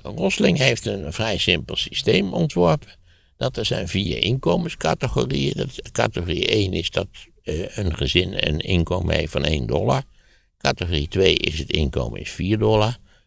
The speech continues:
Categorie drie is zestien dollar. En categorie vier is vierenzestig dollar per dag. Dat zijn inkomens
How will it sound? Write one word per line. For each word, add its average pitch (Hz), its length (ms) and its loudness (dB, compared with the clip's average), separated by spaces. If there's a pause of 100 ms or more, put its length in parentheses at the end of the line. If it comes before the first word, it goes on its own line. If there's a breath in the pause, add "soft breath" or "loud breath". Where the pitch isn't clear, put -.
Categorie 73 520 -2
drie 71 240 2
is - 140 -6
zestien 90 440 0
dollar. 82 400 4 (300 soft breath)
En 131 140 -2
categorie 60 680 0
vier 76 240 -2
is 71 100 -8
vierenzestig 71 720 -2
dollar 58 420 0 (120)
per 71 100 0
dag. 55 280 0 (800)
Dat - 160 -14
zijn - 140 -4
inkomens 67 540 0